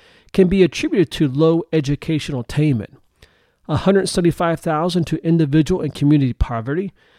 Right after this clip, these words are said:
and a hundred twenty thousand to income inequality. Another factor that can, uh, have effect on our health and wellness is disability. Uh, people with disability have activity limitations or need assistance due to physical or mental impairment.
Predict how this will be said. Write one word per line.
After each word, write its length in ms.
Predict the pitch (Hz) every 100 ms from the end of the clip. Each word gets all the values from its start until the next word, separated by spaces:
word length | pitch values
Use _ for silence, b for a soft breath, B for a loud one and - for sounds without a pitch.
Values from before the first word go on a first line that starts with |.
| b
and 120 | 147 139
a 20 |
hundred 260 | 170 202
twenty 240 | - 175 160
thousand 460 | 170 156 143 147
to 240 | - 147 156
income 420 | 156 151 - 147 147 -
inequality. 680 | 226 240 - 117 90 76 - _ _ _ _ _ _ _ _ _ _ _ _ - b b b b
Another 320 | 147 170 160
factor 400 | - 165 165 160
that 140 | 151
can, 420 | - 143 139 120 -
uh, 460 | 147 135 131 127 117
have 220 | - 151
effect 320 | 131 156 143
on 80 | 147
our 40 | 123
health 200 | 135 143
and 80 |
wellness 340 | 131 151 185 -
is 280 | - 165 143
disability. 800 | 123 147 - 135 208 - - - _ b b b b b b b b
Uh, 200 | 139 123
people 300 | - 175 165
with 160 | 160 151
disability 640 | 170 - 131 147 156 196
have 240 | 127 143
activity 560 | 139 131 - 143 135 139
limitations 720 | 127 143 135 147 151 - 190
or 100 | 143
need 160 | 127 135
assistance 600 | 131 - 156 - 151 -
due 180 | 147 143
to 160 | -
physical 400 | 123 156 143 147
or 140 | 147 127
mental 340 | 139 135 131
impairment. 480 | 123 - 147 196 -